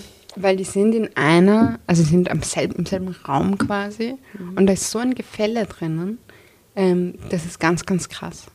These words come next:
Speaker 1: Und das ist einer der schlechtest, äh, verdienenden Berufe. Und das darf eigentlich nicht sehen. Es sind immer alles sehr weibliche Berufe. Viele davon, nicht alle, aber viele. Also auch Zahnarztassistentin, immer diese Assistenzberufe.
Speaker 2: Mhm.
Speaker 1: Äh, und sehr schwere Berufe. Also mit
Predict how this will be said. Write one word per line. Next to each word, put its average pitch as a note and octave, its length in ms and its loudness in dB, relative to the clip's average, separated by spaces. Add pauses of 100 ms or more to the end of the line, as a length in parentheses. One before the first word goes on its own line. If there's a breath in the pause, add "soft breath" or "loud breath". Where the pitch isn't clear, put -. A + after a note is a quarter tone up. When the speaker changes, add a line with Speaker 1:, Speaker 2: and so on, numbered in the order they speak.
(460 soft breath)
Speaker 1:
Und F3+ 120 6
das D#3+ 100 -2
ist F3+ 60 2
einer F3+ 180 6
der - 100 -4
schlechtest, - 800 -6
äh, F#3+ 200 -4
verdienenden F3+ 640 -4
Berufe. F3 540 -12 (240)
Und F3 100 -6
das - 240 -14
darf F3 280 -4
eigentlich D#3 220 -6
nicht - 160 -14
sehen. G3+ 240 -10
Es F#3+ 80 -8
sind F3+ 140 2
immer G3+ 160 2
alles E3+ 240 0
sehr D#3+ 180 -6
weibliche F#3 460 -2
Berufe. G#3+ 580 -14 (160)
Viele F#3+ 320 -4
davon, G#3+ 380 -4
nicht - 200 -8
alle, G3 200 -2
aber F#3+ 160 -2
viele. G3 400 -6 (320 soft breath)
Also D#3 140 -2
auch D#3 100 -4
Zahnarztassistentin, F3 1120 -4
immer F3 140 0
diese E3 200 -6
Assistenzberufe. G3 1120 -6
Speaker 2:
Mhm. F3+ 380 -4 (680 loud breath)
Speaker 1:
Äh, E3+ 460 2
und F3 240 4
sehr E3 160 2
schwere D#3 340 2
Berufe. D#3+ 580 -14
Also D#3+ 140 -4
mit E3 220 0